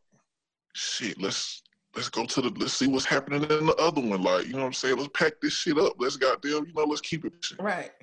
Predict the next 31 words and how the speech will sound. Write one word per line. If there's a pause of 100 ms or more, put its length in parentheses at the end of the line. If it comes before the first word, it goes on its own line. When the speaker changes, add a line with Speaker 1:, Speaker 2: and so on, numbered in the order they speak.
Speaker 1:
So (240)
now (120)
I'm
excited. (100)
I'm
look, (100)
I
can
see
it. (160)
I'm
wrapped
up, (360)
Speaker 2:
<laughs>
Speaker 1:
wrapped
up.
We
like, (240)
"Let's
dive
in.
Like,
fuck
it."
So (280)
we
go
to
the
next
room,